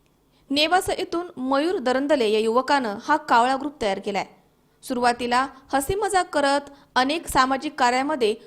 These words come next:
खूप चांगलं काम कावळा ग्रुपनं केलं. गावामधील छोट्या छोट्या समस्या,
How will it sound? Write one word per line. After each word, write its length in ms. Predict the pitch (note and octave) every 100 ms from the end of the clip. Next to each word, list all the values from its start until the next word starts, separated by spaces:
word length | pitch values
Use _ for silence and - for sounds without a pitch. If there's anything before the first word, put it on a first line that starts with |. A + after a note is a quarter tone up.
| - -
खूप 340 | F4 G4 -
चांगलं 360 | D4+ C4 C4+ F#4
काम 340 | F4+ G#3+ A3 -
कावळा 320 | C4+ B3 C4 D4
ग्रुपनं 340 | C#4 A3+ G#3+ G#3+
केलं. 200 | G3+ - - _ _ _ _ _ - A3+
गावामधील 500 | A3+ A#3 A#3 B3 B3 -
छोट्या 280 | A3+ C4
छोट्या 220 | D4 C#4 C#4+
समस्या, 560 | B3 C4+ F#4 C#4 F3